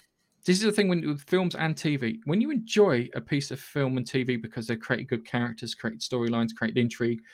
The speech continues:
create tension, create atmosphere, create all these things that make up a good story, yeah? You can overlook most of the stuff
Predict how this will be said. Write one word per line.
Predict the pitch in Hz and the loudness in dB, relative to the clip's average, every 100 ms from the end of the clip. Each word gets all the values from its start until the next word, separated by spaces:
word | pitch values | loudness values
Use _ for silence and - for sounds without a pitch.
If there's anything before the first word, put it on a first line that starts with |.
| - _ | -20 _
create | - - | -6 -4
tension, | - 131 127 - 120 113 | 2 2 2 -4 -4 -4
create | 113 107 | -2 2
atmosphere, | 131 123 - 113 | 2 2 -2 -2
create | 113 135 | 0 -2
all | - 240 | 0 0
these | 247 226 | 2 0
things | 233 175 131 | 2 2 2
that | 131 | -2
make | 139 151 | -2 -2
up | 139 | -4
a | |
good | 143 139 | -2 -2
story, | - 156 - - 143 | 0 -2 -2 -10 -4
yeah? | 139 185 180 _ _ _ _ _ _ - | 0 0 -2 _ _ _ _ _ _ -2
You | 175 | 2
can | 208 185 | 4 6
overlook | 190 175 180 185 - - - - _ _ _ _ - - - | 6 6 6 6 4 -2 -18 -20 _ _ _ _ -16 -16 -10
most | 147 147 135 - | 0 2 2 0
of | 131 | -2
the | 127 | -2
stuff | - 117 - | -2 -2 -4